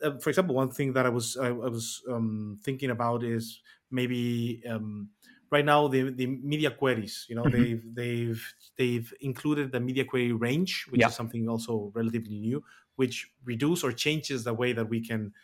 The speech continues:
Speaker 1: uh, in, add ranges in media queries, making it more, more natural.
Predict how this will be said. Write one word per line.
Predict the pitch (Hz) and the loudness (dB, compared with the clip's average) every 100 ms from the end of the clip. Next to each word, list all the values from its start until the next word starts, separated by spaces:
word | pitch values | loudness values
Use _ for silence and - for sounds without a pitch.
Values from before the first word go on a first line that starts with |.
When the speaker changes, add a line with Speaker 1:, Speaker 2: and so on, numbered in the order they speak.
| _ - | _ -10
Speaker 1:
uh, | 113 104 104 104 | -8 -6 -6 -6
in, | 117 117 113 - | -8 -6 -6 -2
add | 123 113 | -2 0
ranges | 123 120 113 - | -2 0 -4 -4
in | |
media | 110 110 | -4 -4
queries, | 104 113 104 - | -4 -6 -6 -6
making | 113 113 | -8 -2
it | 113 | -4
more, | 110 110 104 _ _ _ - | -2 -6 -6 _ _ _ -8
more | 117 | 0
natural. | 123 151 - 95 | 4 2 0 -8